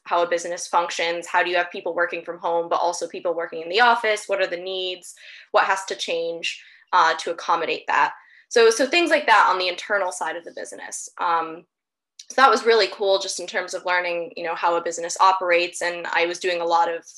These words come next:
like I said before, people management. So leading teams, learning how to empower a team, how to build a team, um,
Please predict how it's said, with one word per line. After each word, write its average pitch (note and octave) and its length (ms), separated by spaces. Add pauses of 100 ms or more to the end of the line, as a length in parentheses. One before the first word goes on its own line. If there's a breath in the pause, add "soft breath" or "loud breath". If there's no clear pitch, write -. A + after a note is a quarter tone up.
(180)
like E3+ 220
I - 20
said F3 160
before, E3 300
people F3+ 320
management. E3+ 640
So E3+ 100
leading E3+ 460
teams, F#3 760 (420 loud breath)
learning F3+ 260
how F3+ 120
to - 100
empower G3+ 500
a F#3 100
team, F3+ 480
how E3+ 120
to E3+ 160
build F#3 240
a F#3 80
team, F3 680
um, E3+ 540